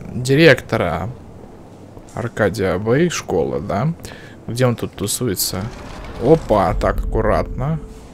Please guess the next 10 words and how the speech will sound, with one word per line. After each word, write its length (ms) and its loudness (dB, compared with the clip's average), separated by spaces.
Ой, 80 -4
ну, 180 0
не, 220 4
не 180 6
ту, 160 0
не 140 2
ту 140 -2
кнопочку 500 -6
нажал, 420 -4
да. 240 -4